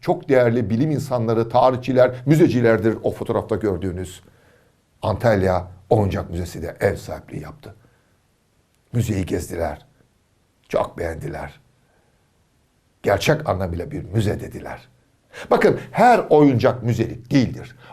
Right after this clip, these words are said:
Oyuncak müzeleri nostalji, nostalji, evet nostalji vardır ama oyuncak müzelerin amacı "Ay ne güzel, nostalji olsun." duygusu değildir.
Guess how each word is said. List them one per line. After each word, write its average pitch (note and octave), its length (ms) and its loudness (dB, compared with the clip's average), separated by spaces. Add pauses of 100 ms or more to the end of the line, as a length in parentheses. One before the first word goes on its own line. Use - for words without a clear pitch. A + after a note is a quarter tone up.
Oyuncak D3+ 460 4
müzeleri C3 640 6 (600)
nostalji, C#3+ 840 2 (380)
nostalji, D3+ 720 2
evet G#3 240 4
nostalji F3 460 0
vardır F#3 320 2
ama B2 120 2
oyuncak D3+ 260 4
müzelerin C#3 360 0
amacı E3 380 2 (440)
"Ay G3 240 0
ne G3+ 80 2
güzel, B2 420 0 (180)
nostalji F#3+ 480 4
olsun." C#3+ 340 4
duygusu C#3+ 380 0
değildir. C#3+ 360 -2